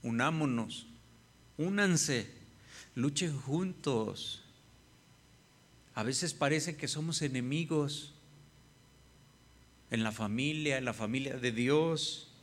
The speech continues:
poniéndonos zancadillas, ¿sí? Pero si trabajamos juntos, podemos conseguir muchas cosas. Un, un,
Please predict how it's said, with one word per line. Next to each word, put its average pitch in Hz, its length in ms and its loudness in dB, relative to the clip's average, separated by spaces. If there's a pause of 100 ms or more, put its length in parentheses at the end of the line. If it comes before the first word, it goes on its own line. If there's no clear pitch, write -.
(1200)
poniéndonos 156 540 6
zancadillas, 139 1120 4 (1600)
¿sí? 110 320 -6 (1080)
Pero 120 180 6
si 120 160 2
trabajamos 117 720 4
juntos, 220 800 2 (1040)
podemos 135 380 0
conseguir 131 400 0
muchas 147 380 0
cosas. 131 580 0 (1300)
Un, 180 260 2
un, 226 520 4